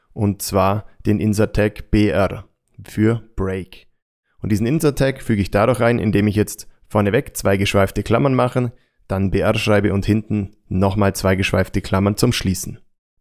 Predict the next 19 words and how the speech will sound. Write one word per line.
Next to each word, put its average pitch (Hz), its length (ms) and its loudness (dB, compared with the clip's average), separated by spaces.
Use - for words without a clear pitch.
Das 90 140 -4
heißt, 113 200 0
ich 104 80 -2
füge 110 200 2
jetzt 101 100 -2
hier 107 140 2
die 101 180 2
zwei 101 240 0
geschweiften 98 420 0
Klammern 95 340 0
ein, 151 360 0
hinten 113 320 -2
auch 117 200 0
gleich 131 220 -2
wieder 127 360 -2
und - 200 -6
dazwischen 104 440 0
schreibe 98 300 2
ich - 240 -8